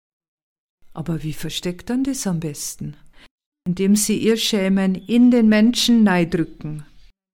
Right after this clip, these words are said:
Zum Beispiel dieses A-D-H-S-Kind, das vom Mutternarzissten drangsaliert und gequält wird, das hat sich dann zu schämen dafür, dass es so eine Last für ihn ist, dass der Narzisst so einen Aufwand hat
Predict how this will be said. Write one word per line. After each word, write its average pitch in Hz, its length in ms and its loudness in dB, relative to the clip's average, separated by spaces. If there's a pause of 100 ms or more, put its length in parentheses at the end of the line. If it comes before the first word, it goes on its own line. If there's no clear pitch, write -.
(180)
Zum 175 240 0
Beispiel 175 760 -2 (340)
dieses 170 500 -2
A-D-H-S-Kind, 180 1300 0 (260)
das 175 180 0
vom 180 260 4
Mutternarzissten 190 1120 2
drangsaliert 175 840 4
und 208 160 2
gequält 160 580 -2
wird, 214 340 -4 (380)
das - 220 -2
hat 185 220 -2
sich - 240 -4
dann 170 260 2
zu 175 160 -2
schämen 165 560 2
dafür, 196 720 -2 (180)
dass 160 240 -8
es - 260 -4
so 175 180 0
eine 185 240 2
Last 208 400 -2
für 262 180 -2
ihn 220 320 4
ist, - 560 -8 (260)
dass - 280 -2
der 175 160 4
Narzisst 175 640 2
so 254 300 2
einen 226 500 4
Aufwand 208 960 2
hat 156 160 -6